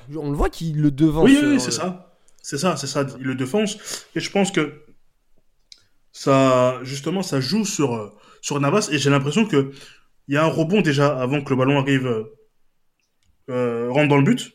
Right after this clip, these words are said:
Speaker 2: Et je pense que quand le ballon, quand il y a ce rebond-là, le ballon accélère un petit peu. Donc c'est vrai qu'à vitesse réelle, on peut se dire, ah,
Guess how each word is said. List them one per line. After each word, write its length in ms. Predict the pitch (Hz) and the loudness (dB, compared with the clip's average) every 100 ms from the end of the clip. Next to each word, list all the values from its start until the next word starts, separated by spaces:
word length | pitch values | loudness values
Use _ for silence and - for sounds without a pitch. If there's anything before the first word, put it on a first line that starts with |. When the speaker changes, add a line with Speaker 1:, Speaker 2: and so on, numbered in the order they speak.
| _ | _
Speaker 2:
Et 100 | 127 | -8
je 80 | - | 0
pense 160 | 196 196 | 0 0
que 80 | |
quand 140 | 135 190 | -2 0
le 60 | |
ballon, 420 | 165 156 160 143 120 | 2 0 0 -2 0
quand 100 | 180 | 0
il 60 | |
y 20 | 165 | 0
a 40 | |
ce 80 | - | 0
rebond-là, 500 | 147 135 165 214 - - - - _ _ _ _ | 2 2 0 -2 -16 -20 -20 -20 _ _ _ _
le 160 | 123 131 | -2 2
ballon 220 | 151 185 | 4 2
accélère 340 | 147 156 156 | 2 2 4
un 80 | 143 | 2
petit 140 | 139 135 | 0 0
peu. 340 | 147 135 - _ - _ _ | 0 -2 -10 _ -20 _ _
Donc 120 | 139 | -4
c'est 80 | 135 | 2
vrai 120 | 175 226 | 2 2
qu'à 100 | 151 | 0
vitesse 260 | 147 151 | 0 -2
réelle, 140 | 180 208 | 2 2
on 200 | 156 139 | 2 -2
peut 120 | 151 | -4
se 60 | 151 | 0
dire, 180 | 208 - | -2 -2
ah, 280 | 160 - | -8 -8